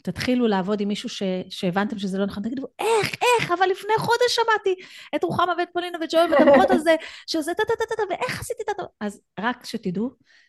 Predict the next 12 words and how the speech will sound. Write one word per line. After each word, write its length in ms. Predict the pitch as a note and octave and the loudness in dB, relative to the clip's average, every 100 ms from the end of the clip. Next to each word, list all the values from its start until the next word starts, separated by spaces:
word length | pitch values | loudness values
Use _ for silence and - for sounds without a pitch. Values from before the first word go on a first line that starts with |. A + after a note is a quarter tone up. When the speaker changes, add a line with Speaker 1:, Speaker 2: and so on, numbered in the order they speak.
| _ | _
Speaker 1:
זה 240 | G3+ E3+ G3+ | -10 -4 -2
מין 180 | A#3+ B3+ | 0 -2
טעות 300 | G#3+ A#3+ B3+ | -2 -2 -4
שצריך, 560 | A#3 G3+ F#3+ G#3 - | -8 -6 -6 -8 -8
אה, 320 | A#3+ G#3+ F3+ F3 _ | -6 -4 -4 -8 _
אה, 180 | E3 - - | -14 -12 -8
להרגיש 380 | F#3 F#3 A3 C4+ | -6 -6 -6 -6
אותה 180 | A#3+ | -6
בגוף 320 | G3 F#3 A#3+ B3 | -6 -6 -6 -6
כדי 180 | G3+ F#3 | -4 -2
להבין 340 | F#3 F3 A3 | -2 -2 -2
שהיא 200 | A3+ G#3+ | -2 -2